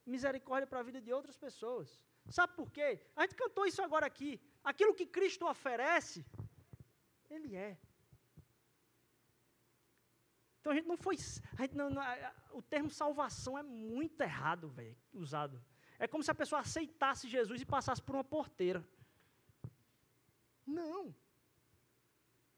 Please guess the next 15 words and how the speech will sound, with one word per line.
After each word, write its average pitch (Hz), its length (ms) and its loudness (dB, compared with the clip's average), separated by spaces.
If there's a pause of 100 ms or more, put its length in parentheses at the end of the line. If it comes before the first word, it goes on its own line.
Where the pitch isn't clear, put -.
(1080)
Todo 453 280 6
mundo 392 260 2
co-, - 180 -10 (100)
reconhece 330 680 2
a 349 80 2
Deus. 220 480 0
Todo 339 260 6
mundo 277 220 0
reconhece 262 400 -4
a 311 40 -4
Deus. 208 240 0
É 170 40 -2
feito 320 240 -8
o 392 40 -4
sol. 147 300 -6